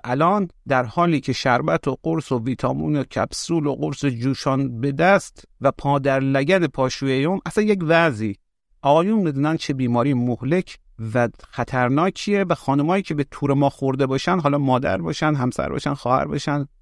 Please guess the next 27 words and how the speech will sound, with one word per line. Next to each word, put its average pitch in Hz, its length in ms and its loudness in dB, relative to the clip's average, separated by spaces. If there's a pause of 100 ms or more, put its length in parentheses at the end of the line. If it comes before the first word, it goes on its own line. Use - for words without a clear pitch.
(200)
دوست 196 280 -4
باشن، 190 540 0
اونا 175 300 2
می‌دونن 165 540 0
که 117 340 -2 (120)
حال 143 380 2
ما 143 200 2
دست 123 280 -4
کم 139 300 0
چجوریه، 127 400 -2
چقدر 143 520 0
ما 127 120 2
نیاز 127 320 0
به 117 60 -2
محبت، 113 720 -2 (400)
ناز، 139 480 0
دوا 117 280 4
درمون، 120 560 2
سوپ، 170 560 -2
ماچ، 143 540 0 (420)
قربون 143 260 0
صدقه، 156 640 2
درک، 175 580 -2
درک، 147 420 2 (180)
بله 123 180 0 (100)
درک 156 340 2
داره. - 240 -6